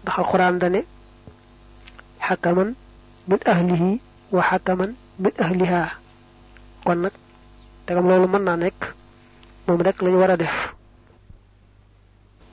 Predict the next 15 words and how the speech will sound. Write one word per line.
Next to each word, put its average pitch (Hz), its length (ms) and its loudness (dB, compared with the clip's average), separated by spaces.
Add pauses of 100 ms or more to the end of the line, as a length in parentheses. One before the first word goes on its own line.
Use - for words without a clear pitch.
(960)
Wa 190 160 4
ma 190 200 2
la 185 120 0
nga 196 100 0
xam 196 240 -2
ne, 180 120 -2 (400)
xadd 180 240 -2
xakama 180 760 0 (300)
àtte 190 300 0
nañu 190 280 2
bi 170 120 -2 (220)
ci 202 100 -2
moom, 185 260 2 (1160)
yum 190 360 4
daa 180 320 0